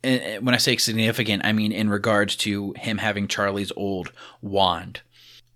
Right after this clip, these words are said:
Again, as we get into wand lore, and ultimately this particular one isn't going to matter as there are a lot of events that change the wand that Ron has.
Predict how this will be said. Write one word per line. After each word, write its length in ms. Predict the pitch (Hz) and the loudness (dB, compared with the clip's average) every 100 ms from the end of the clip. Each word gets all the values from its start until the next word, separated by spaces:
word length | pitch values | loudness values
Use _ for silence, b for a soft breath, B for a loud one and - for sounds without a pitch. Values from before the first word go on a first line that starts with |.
| _ _ - | _ _ -4
Again, 340 | 123 147 139 117 | 4 8 8 6
as 180 | 107 | 2
we 100 | 120 | 2
get 140 | 120 143 | 4 4
into 300 | 135 - 127 | 4 2 2
wand 460 | 101 107 117 113 | 0 2 2 2
lore, 500 | 104 92 87 87 - _ | -2 -4 -2 -4 -6 _
and 160 | 113 110 | -6 0
ultimately 600 | 120 139 147 117 101 101 | 2 4 2 0 0 -2
this 380 | 95 104 143 - | -2 2 2 2
particular 680 | - 110 101 131 123 104 104 | 0 0 2 0 0 -2 0
one 220 | 98 98 | -2 -2
isn't 300 | - 113 113 | 0 -2 -2
going 240 | 107 101 95 | -2 -4 -2
to 80 | 92 | -2
matter 400 | 92 95 92 90 | 0 0 0 -2
as 320 | 95 95 87 | 0 -2 -2
there 140 | 101 92 | -2 0
are 40 | |
a 100 | 92 | 2
lot 220 | 98 104 | 2 2
of 140 | 104 101 | 0 -4
events 420 | 95 98 95 - | -4 -4 -4 -6
that 160 | 95 | -6
change 640 | - - 101 95 92 - - B | -4 -2 -2 -2 -4 -6 -8 B
the 280 | 101 104 101 | -10 -4 -4
wand 500 | 98 98 104 104 98 | -2 0 2 2 0
that 240 | 90 101 87 | 0 -2 -2
Ron 560 | 95 98 95 95 95 | -4 0 2 2 0
has. 760 | 87 - - 92 82 87 - - | -4 -6 -4 -2 -4 -4 -4 -4